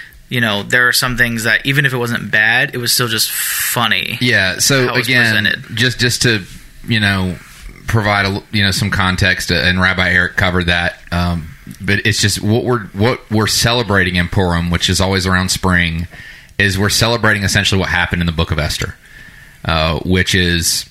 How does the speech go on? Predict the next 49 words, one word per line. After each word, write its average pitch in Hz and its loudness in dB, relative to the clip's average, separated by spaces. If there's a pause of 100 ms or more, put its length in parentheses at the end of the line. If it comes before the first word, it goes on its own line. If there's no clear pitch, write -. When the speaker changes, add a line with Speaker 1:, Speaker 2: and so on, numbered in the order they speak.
(300)
Speaker 2:
God 95 0
saved 95 2
the 90 -4
people 98 0
of 85 0
Israel 85 0
from 90 0
an 85 2
oppressive 82 -2
nation. 92 0 (420)
And, 87 2
uh, 82 0 (120)
so, - 0
so 104 0
essentially 135 2
what - -2
we're 113 2
doing 113 0
is 104 -2
we're 107 0
acting 101 0
out 98 0
what 90 -2
happened. 90 0
It's, 85 -2
it's, 95 0
it's - 0
like 127 0
the 139 2
equivalent 113 0
of, 98 -2
again, 101 0
I 101 2
was 123 -2
raised 101 2
in 95 0
the 92 2
church, 95 0
so 92 2
I 98 0
grew 98 0
up - -8
with 95 -2
the, 90 0
the 87 -2
Christmas, 113 -2
the 98 0
nativity 117 0
scenes, 117 0